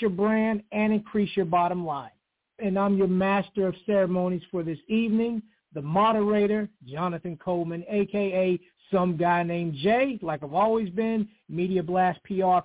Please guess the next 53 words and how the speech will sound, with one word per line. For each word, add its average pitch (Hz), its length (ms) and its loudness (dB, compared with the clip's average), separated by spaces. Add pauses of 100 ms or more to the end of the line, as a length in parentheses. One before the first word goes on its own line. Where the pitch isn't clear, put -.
(100)
public 208 260 -2
relations 190 460 -4
specialist. 214 580 -4 (380)
And 202 160 2
before 330 360 2
we 311 140 0
get 254 160 -4
into 240 160 -6
the 214 80 -2
program, 196 640 -2
I 202 120 2
just 202 280 -6
wanna 196 240 -2
give 160 180 -4
a 156 180 -10
few 165 140 -12 (100)
shout-outs 262 520 2 (540)
to 202 80 -4
a 175 40 -4
couple 170 220 -6
of 156 100 -6
our 147 120 -2
sponsors, 113 500 -16 (180)
and 160 100 -14
then 165 120 -6
we're 160 80 -6
gonna 160 140 -6
get 156 120 -8
into 151 140 -16
the 147 80 -14
panel. 123 320 -16 (680)
And, 160 280 -6
uh, 165 200 2
if 143 60 -10
you 202 80 0
wanna 220 180 4
call 262 420 2
in 262 200 0
and 226 120 -6
talk 233 260 0
to 226 60 -8
the 202 80 -4
panel, 220 460 -2
we'll, 185 320 -2
uh, 185 100 -6
we'll, 190 300 0
we'll 196 160 -2
open 208 220 -2
up 190 60 -2
the 202 80 -6
lines 196 320 0
for 208 100 -10
that 190 240 -2